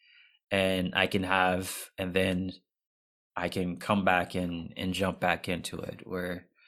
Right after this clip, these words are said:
times where I'm away and I can come back and, and jump into it. Like, um, I think the, the biggest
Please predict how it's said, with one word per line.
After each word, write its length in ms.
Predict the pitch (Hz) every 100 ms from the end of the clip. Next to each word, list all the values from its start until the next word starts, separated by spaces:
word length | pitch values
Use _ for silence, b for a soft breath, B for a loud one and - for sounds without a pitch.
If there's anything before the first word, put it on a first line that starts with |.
| b b b b -
times 260 | - 98 92
where 120 | 95
I'm 160 | 90 92
away 260 | 90 87 87
and 100 | 82
I 60 |
can 160 | 85 90
come 220 | 104 90
back 320 | 90 90 85
and, 180 | - 85
and 160 | - 87
jump 240 | 90 87
into 300 | 92 87 85
it. 180 | 85 87
Like, 320 | 92 92 - - B B B B -
um, 480 | 98 92 90 87 - -
I 60 |
think 220 | - 113 -
the, 280 | 107 101 98
the 80 | 101
biggest 680 | - 104 107 101 - -